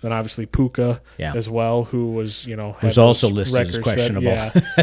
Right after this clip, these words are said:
Speaker 2: <laughs>
Speaker 1: But I think, I think I did look, I saw Puka said that he was on the right side of questionable, though,
Speaker 2: Gotcha.
Speaker 1: that he should, um, or he was limited in practice or something like that. So
Speaker 2: Gotcha.
Speaker 1: we'll see. But yeah, I think the matchup and, again, usage coming off,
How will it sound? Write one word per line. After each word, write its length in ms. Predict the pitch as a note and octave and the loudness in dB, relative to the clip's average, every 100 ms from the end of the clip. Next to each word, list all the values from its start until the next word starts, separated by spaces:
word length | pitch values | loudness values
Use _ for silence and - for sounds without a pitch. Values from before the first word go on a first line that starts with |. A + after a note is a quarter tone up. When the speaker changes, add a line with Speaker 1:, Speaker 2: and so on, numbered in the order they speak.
| - | 0
Speaker 2:
<laughs> 60 | - | 0
Speaker 1:
But 160 | B2+ | 2
I 100 | C3+ C#3+ | 2 2
think, 200 | F3+ D#3+ - | 2 -2 -2
I 80 | D#3 | -4
think 220 | E3+ D#3 _ - | -4 -8 _ -10
I 120 | C3+ | -4
did 240 | D3 D3+ | -4 -2
look, 260 | C3+ C3 - | -2 -2 -4
I 40 | |
saw 220 | A#2 C3+ | -6 -6
Puka 460 | B2 B2+ A#2+ B2 A#2 | -4 -6 -4 -2 -4
said 240 | - A2+ | -6 -8
that 140 | G#2+ G#2+ | -8 -10
he 100 | A2+ | -8
was 300 | A2+ G#2 - - | -8 -10 -14 -16
on 140 | A2 | -14
the 80 | G#2 | -6
right 260 | B2+ C3+ - | -4 -4 -6
side 240 | A2+ G2+ | -10 -10
of 80 | G2+ | -12
questionable, 580 | G#2+ G2 - G2+ G2 F#2+ | -16 -14 -14 -14 -16 -12
though, 100 | G2 | -8
Speaker 2:
Gotcha. 240 | D#2 - | -8 -8
Speaker 1:
that 80 | G2 | -10
he 60 | |
should, 380 | G2+ - A#2 A2+ - - - _ | -10 -6 -6 -6 -12 -20 -20 _
um, 280 | G#2+ G#2 G#2 | -8 -8 -6
or 100 | G#2 | -6
he 140 | A2 A#2 | -4 -4
was 160 | G2+ | -4
limited 420 | G#2 A2 G#2 G2+ | -8 -6 -6 -8
in 140 | G2+ G2+ | -10 -10
practice 520 | G#2 G2 - G2+ - | -8 -10 -10 -14 -12
or 60 | G2 | -12
something 360 | G2 F#2+ F#2+ | -14 -14 -14
like 180 | F#2 - | -14 -14
that. 260 | F#2+ F#2+ F#2 | -12 -12 -10
So 240 | G#2 G2+ | -10 -10
Speaker 2:
Gotcha. 400 | - - - C3+ - | -10 -14 -14 -14 -2
Speaker 1:
we'll 160 | B2+ | 0
see. 240 | B2 A#2 G2+ | 2 -2 -4
But 140 | G2+ | -6
yeah, 140 | G#2 A2 | -2 2
I 20 | |
think 140 | C3+ | 2
the 40 | B2 | 2
matchup 520 | A#2 A#2 - B2 - | 2 2 4 4 4
and, 220 | A2 G2+ A#2 | -2 -4 -8
again, 300 | A#2 G#2+ G#2+ | -8 -6 -6
usage 540 | A#2+ A#2 A2 G#2+ - | -6 -6 -10 -12 -10
coming 280 | A2+ A2 A2 | -8 -8 -6
off, 380 | A2 A2 - | -4 -4 -8